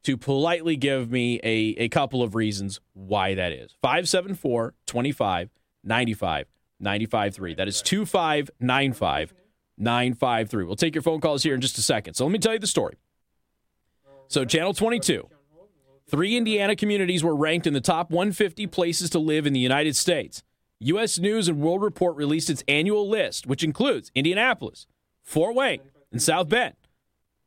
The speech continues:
I'll be honest with you. <clears throat> I would put Indianapolis, make sure you screen those calls so I can take them too, too, please. Indianapolis, I would put on the list.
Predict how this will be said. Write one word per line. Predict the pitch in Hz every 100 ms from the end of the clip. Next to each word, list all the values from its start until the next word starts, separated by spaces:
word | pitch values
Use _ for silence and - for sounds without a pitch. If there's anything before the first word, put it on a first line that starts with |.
| _ _ _ _
I'll | 202
be | 233 254
honest | 330 339 262
with | 226
you. | 110 - _ - -
<clears throat> | - 76 - _ _ _ _ _ _ _ -
I | 190
would | 285 311 240
put | 311
Indianapolis, | 294 277 277 294 330 -
make | 147
sure | 131
you | 107
screen | - 113
those | 92
calls | - 98 85
so | 87
I |
can | 80
take | - 87
them | 80 - - _
too, | -
too, | - 87
please. | 82 78 _ _ _ _ _
Indianapolis, | - 220 285 285 285 311
I | 277
would | 294
put | 233 320
on | 349
the |
list. | 349 466 403 -